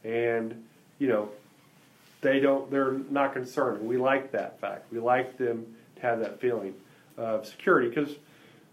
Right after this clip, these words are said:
moving's a stressful thing. We realize it's, a lot of times people have,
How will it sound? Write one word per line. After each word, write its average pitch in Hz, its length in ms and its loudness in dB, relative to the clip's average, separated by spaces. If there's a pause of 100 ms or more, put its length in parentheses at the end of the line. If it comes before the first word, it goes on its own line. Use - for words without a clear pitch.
(200)
moving's 214 420 4
a 147 60 0
stressful 139 560 2
thing. 107 300 0
We 143 120 2
realize 131 600 4
it's, - 340 -12
a - 60 -6
lot 143 240 4
of - 80 -6
times 117 280 -2
people 123 400 -6
have, 110 220 -2